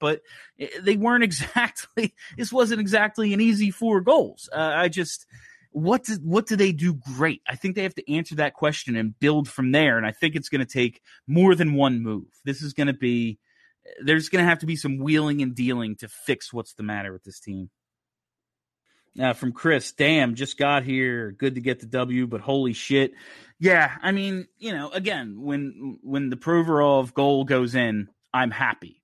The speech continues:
because a Philadelphia Flyers fan is happy when the Philadelphia Flyers win. But, like, overall, this was, this, does it feel like a win? Does it feel like they got two points to anybody here, even though they did?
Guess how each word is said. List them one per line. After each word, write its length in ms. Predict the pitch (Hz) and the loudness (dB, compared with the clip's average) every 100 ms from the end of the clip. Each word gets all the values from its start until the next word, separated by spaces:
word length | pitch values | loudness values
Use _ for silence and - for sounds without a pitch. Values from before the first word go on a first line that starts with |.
| _ | _
because 300 | 127 135 120 | -8 -6 -6
a 40 | |
Philadelphia 540 | 113 165 147 139 127 131 | -6 -4 -2 -2 -2 -6
Flyers 440 | - 131 123 120 | -2 0 0 0
fan 280 | - 120 117 | -4 -6 -6
is 120 | 113 | -8
happy 360 | - 131 117 120 | -2 -2 0 -2
when 140 | 117 | -2
the 80 | 113 | -4
Philadelphia 480 | - 120 113 104 110 | -2 -2 -2 -4 -8
Flyers 440 | - 117 104 98 | -2 0 0 -4
win. 320 | 104 104 82 - _ _ - _ _ _ | -8 -8 -10 -20 _ _ -20 _ _ _
But, 80 | 135 | -2
like, 180 | 131 127 | 0 6
overall, 800 | 175 165 147 160 170 170 160 - _ _ _ _ _ _ _ - | 6 6 6 8 6 4 0 -8 _ _ _ _ _ _ _ 0
this 280 | 175 - | 0 0
was, 360 | 127 110 107 - _ - - | -6 -6 -8 -18 _ -20 -6
this, 240 | 196 185 - - 165 | -4 -4 -10 -10 -8
does 200 | 165 190 | 0 2
it 80 | 180 | 2
feel 260 | - 202 190 | 2 2 4
like 180 | 196 190 | 2 2
a 80 | |
win? 380 | 185 185 185 180 - | -2 -2 -6 -8 -6
Does 160 | 175 | -4
it 100 | 180 | -4
feel 460 | 180 - 208 208 196 | -10 -12 -4 0 2
like 220 | 190 185 | 2 0
they 140 | 175 | -2
got 280 | 175 151 165 | -2 -2 -4
two 160 | - 160 | -6 -6
points 360 | 147 151 156 | -2 -4 -4
to 100 | 143 | -4
anybody 480 | 139 135 139 139 131 | 0 0 0 -2 -2
here, 280 | 120 120 120 | -4 -4 -4
even 220 | 139 139 139 | -2 0 0
though 100 | 139 | 0
they 160 | 131 | -2
did? 380 | 123 123 120 123 | -4 -4 -4 -6